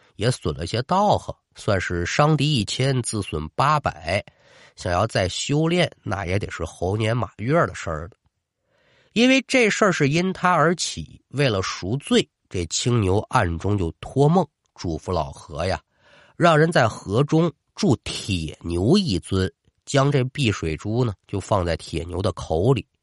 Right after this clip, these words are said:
自己则毁去了肉身，将灵神附于铁牛之上。我呀，保佑着这一方的平安吧。老何依法照办，说通两岸的百姓共同出资，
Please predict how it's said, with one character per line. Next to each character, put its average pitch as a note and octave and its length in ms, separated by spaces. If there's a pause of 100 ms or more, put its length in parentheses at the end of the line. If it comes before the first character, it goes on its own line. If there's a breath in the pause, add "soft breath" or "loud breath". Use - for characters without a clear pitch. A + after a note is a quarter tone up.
(600 soft breath)
自 B3+ 220
己 B2 180
则 D#3+ 180
毁 F2+ 320
去 F3 200
了 F#2+ 160
肉 A2+ 260
身， C#3 460
将 C#3+ 280
灵 C3+ 300
神 A2 260
附 C3 280
于 G#2+ 120
铁 F2 360
牛 F2+ 200
之 C#3+ 220
上。 - 320 (140)
我 E2 260
呀， F#2 240 (300)
保 F#2+ 260
佑 C#3 100
着 A#2+ 140
这 A2 100
一 G#2 320
方 A2 280
的 G2 80
平 F#2+ 240
安 A2 320
吧。 A2 80 (1200 soft breath)
老 D3+ 240
何 G3 320
依 G#3+ 200
法 F#3 280
照 F3+ 300
办， D3+ 540
说 E3 320
通 E3 220
两 G2 180
岸 A#2+ 220
的 G#2+ 80
百 F2 300
姓 A#2 240
共 A#2 200
同 G#2 240
出 D3+ 300
资， D#3 320